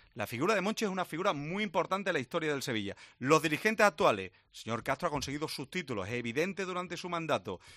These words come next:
Señor del Nido Carrasco ha estado justo al lado de él y ahora ha iniciado un nuevo proyecto que de momento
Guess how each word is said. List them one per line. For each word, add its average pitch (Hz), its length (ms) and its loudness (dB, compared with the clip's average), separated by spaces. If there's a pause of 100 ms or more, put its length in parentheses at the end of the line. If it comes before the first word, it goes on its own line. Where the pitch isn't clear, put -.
Señor 120 320 -4
del 123 160 2
Nido 123 300 -4
Carrasco 151 400 0
ha - 20 4
estado 165 240 2
justo 185 400 0
al 165 80 4
lado 156 160 8
de 202 140 6
él 247 180 -4
y 120 80 0
ahora 160 160 6
ha 156 80 6
iniciado 160 460 -2
un 160 80 -2
nuevo 165 240 4
proyecto 180 380 -2
que 175 60 0
de 131 60 4
momento 165 420 -2